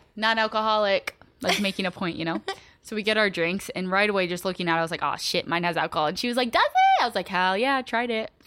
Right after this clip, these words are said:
Speaker 1: Man, I'm just trying to be good out here. Non-alcoholic drinks, just trying to enjoy my Sunday sober.
Speaker 2: <laughs>
Speaker 1: He gives me an actual rosé.
Speaker 2: It took him, like, ten minutes to come back over, and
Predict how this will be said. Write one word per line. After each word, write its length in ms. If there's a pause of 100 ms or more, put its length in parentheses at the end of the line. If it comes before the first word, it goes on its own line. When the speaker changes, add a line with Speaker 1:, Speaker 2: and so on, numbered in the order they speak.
(720)
Speaker 1:
Man, 340
I'm 140
just 160
trying 160
to 40
be 80
good 240
out 200
here. 760
Non-alcoholic 880
drinks, 480
just 160
trying 160
to 60
enjoy 340
my 180
Sunday 680 (200)
sober. 920
Speaker 2:
<laughs> 140 (520)
Speaker 1:
He 60
gives 240
me 80
an 80
actual 400
rosé. 460 (440)
Speaker 2:
It 120
took 160
him, 100
like, 180
ten 280
minutes 220
to 60
come 120
back 200
over, 220
and 340